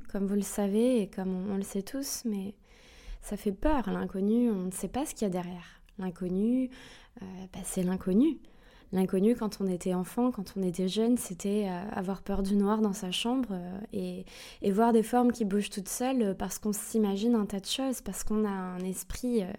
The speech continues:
extrêmement développé, une créativité, une imagination extrêmement développée, du coup, qui fait que, euh, on s'imagine un tas de choses. On va projeter un tas de choses.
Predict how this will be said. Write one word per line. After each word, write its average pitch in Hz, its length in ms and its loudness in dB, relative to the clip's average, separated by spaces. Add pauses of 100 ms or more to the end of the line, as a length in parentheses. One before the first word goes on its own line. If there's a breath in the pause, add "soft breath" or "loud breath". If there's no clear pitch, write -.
(140)
extrêmement 214 460 2
développé, 196 560 2
une 226 160 8
créativité, 190 880 -4 (340 loud breath)
une 208 160 8
imagination 208 600 6
extrêmement 208 420 0
développée, 202 460 2
du 220 120 0
coup, 254 140 -6
qui - 140 -8
fait 254 180 -4
que, 254 260 4 (680 loud breath)
euh, 208 320 -8 (100)
on 202 100 0
s'imagine 226 640 6
un 220 100 6
tas 220 180 -2
de 220 80 -8
choses. 180 460 -2 (180)
On 190 60 -4
va 185 160 0
projeter 202 600 0
un 214 120 4
tas 185 160 -2
de - 60 -8
choses. 180 420 -6